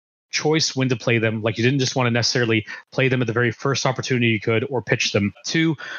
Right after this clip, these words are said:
streamline wording and effects to kind of generalize triggers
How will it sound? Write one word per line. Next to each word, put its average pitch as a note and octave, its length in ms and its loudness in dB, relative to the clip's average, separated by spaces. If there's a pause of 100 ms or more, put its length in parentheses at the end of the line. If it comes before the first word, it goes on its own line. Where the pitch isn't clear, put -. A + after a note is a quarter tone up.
(120)
streamline D3+ 640 2
wording B2+ 400 2
and C3 100 2
effects A2+ 420 0
to D3+ 80 0
kind B2+ 220 2
of A2 80 -2
generalize B2 640 0
triggers A2 580 0